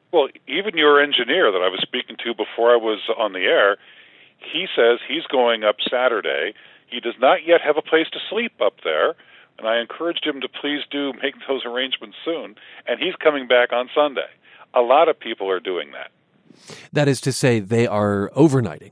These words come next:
Speaker 2: correct?
Speaker 1: Yes, they're making an overnight trip, and you can. And there's plenty of great places to stay at the resort or, uh, nearby in Winter Park and Fraser. But, uh, I, I do encourage people to make their lodging arrangements, too,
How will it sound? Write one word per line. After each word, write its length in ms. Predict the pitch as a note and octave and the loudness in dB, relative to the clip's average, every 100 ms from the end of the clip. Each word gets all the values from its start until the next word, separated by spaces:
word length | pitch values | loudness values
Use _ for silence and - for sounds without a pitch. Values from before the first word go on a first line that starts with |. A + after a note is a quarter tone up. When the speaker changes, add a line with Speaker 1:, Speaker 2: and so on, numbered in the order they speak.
| _ - | _ -8
Speaker 2:
correct? 340 | A2+ G#2+ - _ - | -6 -6 -10 _ 0
Speaker 1:
Yes, 280 | A2+ B2+ - - | 4 4 2 -6
they're 80 | |
making 320 | G#2 A#2 A#2+ A2 | -6 -6 -6 -2
an 120 | G2+ | 0
overnight 380 | B2 C#3 B2 - | 2 2 0 0
trip, 280 | A2 G#2 - - - - - - | 0 0 0 -18 -20 -20 -14 -2
and 220 | C3+ D3+ | 0 0
you 80 | F3+ | -2
can. 380 | F#3 A3 G#2+ D#2 | 2 2 0 -6
And 100 | G#2 | -6
there's 160 | G#2+ G#2+ - | -4 -4 0
plenty 220 | E3+ D#3+ | 2 2
of 80 | A2+ | 2
great 240 | A2+ - | 0 0
places 340 | A2 G#2 G2+ - | -2 -2 -4 -18
to 60 | |
stay 200 | - G#2+ | -6 -2
at 100 | G2+ | -2
the 60 | F2 | -4
resort 500 | F2+ F2 G2 A#2 - - - - - | -12 -2 0 0 -2 -18 -20 -20 -10
or, 280 | F2 E2+ E2 | -6 -4 -6
uh, 40 | |
nearby 420 | E2+ G#2+ A2 G#2+ | -2 -2 4 4
in 140 | G#2 F#2+ | 4 0
Winter 180 | G#2 | -4
Park 300 | - G#2+ A2 - | 0 2 2 -2
and 120 | E2+ | -12
Fraser. 460 | - G2 A2 C3+ C#3+ | -6 -6 -4 -6 -4
But, 240 | A2+ F#2+ - | 0 0 0
uh, 200 | G#2+ G2 - _ - - - _ - | 4 4 4 _ -20 -20 -20 _ -18
I, 380 | - - A2+ A2 - - - | -16 -8 -8 -8 -12 -8 -2
I 120 | A2+ | 0
do 140 | D#3+ F#3 | 2 2
encourage 380 | - - F3 - | 2 0 -2 -2
people 160 | D3 B2 | -4 -2
to 80 | A2+ | 0
make 240 | C3 - | 0 2
their 180 | A#2+ A2 | 4 6
lodging 500 | G#2+ A#2+ B2 G2+ G2 _ _ _ _ | 6 4 2 -6 -12 _ _ _ _
arrangements, 600 | G2+ - A2+ - - F#2+ - - | -10 -6 -4 -4 -8 -10 -10 -6
too, 280 | C#3 G#2 | -4 -4